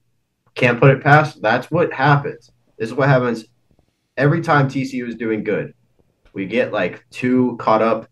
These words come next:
in the wins and the undefeated record and the fans, and then eventually it just goes to crap because we just think, "Oh, this is gonna be an easy game," before we can,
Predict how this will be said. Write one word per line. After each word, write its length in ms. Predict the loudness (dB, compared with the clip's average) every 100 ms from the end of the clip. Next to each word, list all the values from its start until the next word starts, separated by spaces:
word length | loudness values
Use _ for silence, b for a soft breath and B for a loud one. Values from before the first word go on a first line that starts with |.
| -8
in 100 | -4
the 60 |
wins 640 | -2 2 4 6 4 2 -14
and 120 | -10
the 100 | -10 -8
undefeated 500 | -6 -6 -8 -6 -4
record 420 | -4 -4 -6 -6
and 100 | -8
the 100 | -12 -8
fans, 520 | -8 -6 -6 -8 -10 _ _ _ _
and 120 | -10 -6
then 100 | -6
eventually 680 | -4 -4 -2 -2 -2 -4
it 120 | -6 -4
just 440 | -4 -4 -8 _
goes 200 | -2 -2
to 60 | -4
crap 340 | -2 2 2
because 420 | 0 -6 -4 -4 -6
we 120 | -10
just 140 | -10 -4
think, 220 | -4 -2
"Oh, 120 | -2
this 80 | -2
is 60 | -2
gonna 120 | -6
be 100 | -6
an 60 | -6
easy 240 | -8 -8
game," 260 | -6 -4 -4
before 460 | -8 -4 -2 0
we 160 | -2 -8
can, 240 | -8 -10